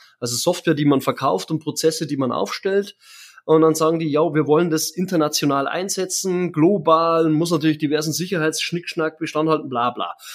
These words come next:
Und dann hast du irgendwo ein deutsch-französisches Team, äh, das sich da so annähert und natürlich sind da Konkurrenten mit drin und du setzt dich ab und uns ist es gelungen, uns so krass abzusetzen, ähm, was unsere Lösungsfähigkeit betroffen hat, weil wir einfach viel Ahnung hatten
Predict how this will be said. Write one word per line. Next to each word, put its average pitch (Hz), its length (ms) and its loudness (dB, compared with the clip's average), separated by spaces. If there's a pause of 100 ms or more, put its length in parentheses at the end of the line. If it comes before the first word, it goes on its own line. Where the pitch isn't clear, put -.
(120)
Und 147 100 4
dann 143 40 4
hast 190 200 2
du 190 160 2
irgendwo 175 340 4
ein 151 100 2
deutsch-französisches 180 920 -2
Team, 247 380 2 (360)
äh, 165 120 2
das 180 140 -2
sich 185 120 -2
da 156 100 4
so - 200 0
annähert 233 760 6
und 175 160 2
natürlich 170 420 0
sind 185 200 -2
da 165 60 0
Konkurrenten 180 680 0
mit 208 220 2
drin 202 260 2
und 185 140 0
du 165 60 -6
setzt - 320 -4
dich 175 120 -2
ab 208 140 -4
und 180 60 4
uns 175 140 2
ist 190 100 -4
es 196 140 0
gelungen, 180 320 4
uns 170 160 2
so 214 140 2
krass - 360 -2
abzusetzen, 196 800 -4 (420)
ähm, 165 440 4
was 170 200 2
unsere 165 240 2
Lösungsfähigkeit 170 1080 0
betroffen 180 360 -2
hat, 147 80 0
weil 156 140 4
wir 160 120 4
einfach 170 400 0
viel 220 440 0
Ahnung 196 400 2
hatten 196 500 2